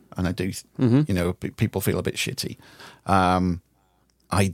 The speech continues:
Speaker 1: do, and I'm a morning person. I would much rather go to bed. I would, I would rather go to bed, especially at this time of the year. I'd rather go to bed at nine,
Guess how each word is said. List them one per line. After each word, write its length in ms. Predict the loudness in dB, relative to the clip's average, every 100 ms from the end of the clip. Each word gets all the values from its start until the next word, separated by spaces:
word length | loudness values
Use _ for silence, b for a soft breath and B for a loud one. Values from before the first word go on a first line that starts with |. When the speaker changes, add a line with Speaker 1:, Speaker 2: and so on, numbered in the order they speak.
| 2
Speaker 1:
do, 500 | 4 6 4 4 2
and 180 | 4 4
I'm 220 | 6 6
a 60 | 6
morning 500 | 8 6 6 6 4
person. 500 | 2 0 0 -2 0
I 100 | 4
would 160 | 4 6
much 260 | 4 4
rather 300 | 4 4 4
go 180 | 4 4
to 120 | 4
bed. 420 | 4 4 4 2 -4 _ _ _ _ _ _ _
I 100 | 2
would, 180 | 4 4 2
I 80 | 2
would 120 | 4
rather 200 | 4 4
go 120 | 2
to 60 | 4
bed, 120 | 2
especially 400 | 2 0 2 2
at 60 |
this 140 | 2 2
time 220 | 0 0
of 60 | -2
the 80 | -2
year. 300 | -2 -2 -2 0
I'd 160 | 4
rather 220 | 4 2
go 100 | 2
to 80 | 2
bed 180 | 2 0
at 120 | 4
nine, 500 | 4 6 6 6 4